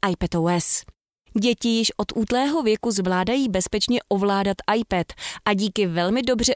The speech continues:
udělané rodičovské kontrole můžete přesně nastavit mantinely jejich digitálního života. Pro seniory je zase obrovskou výhodou oddělení nastavení od užívání.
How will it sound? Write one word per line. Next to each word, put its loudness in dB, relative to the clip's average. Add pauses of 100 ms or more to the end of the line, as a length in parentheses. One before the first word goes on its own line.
udělané 2
rodičovské -2
kontrole -2 (260)
můžete 2
přesně 0
nastavit -2
mantinely 0 (160)
jejich 2
digitálního 0
života. 0 (580)
Pro 0
seniory 2
je 2
zase 0
obrovskou 0
výhodou 2
oddělení 0
nastavení 0
od -2 (120)
užívání. 2